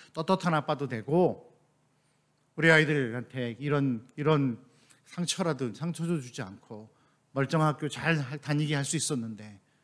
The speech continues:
그 돈 가지고 왜 그냥 주시지 왜 이런 짓을 하셨습니까?" 저는 하나님의 뜻을 잘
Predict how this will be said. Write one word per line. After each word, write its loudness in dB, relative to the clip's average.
그 -4
돈 6
가지고 2
왜 0
그냥 -6
주시지 -4
왜 4
이런 0
짓을 -10
하셨습니까?" -12
저는 6
하나님의 4
뜻을 -4
잘 -8